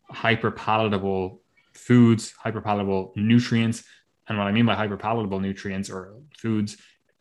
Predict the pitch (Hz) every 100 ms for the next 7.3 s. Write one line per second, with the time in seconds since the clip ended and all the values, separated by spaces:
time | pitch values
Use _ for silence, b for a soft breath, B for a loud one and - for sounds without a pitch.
0 | - - 139 131 120 117 107 113 107 110
1 | 101 110 104 98 95 113 110 92 - -
2 | 101 101 98 101 - 117 - 98 - 107
3 | 120 - - _ - 98 101 107 107 95
4 | - - _ _ _ _ _ _ _ _
5 | _ _ _ _ - 113 110 - 120 117
6 | 104 - 113 101 - 92 123 104 98 110
7 | 117 -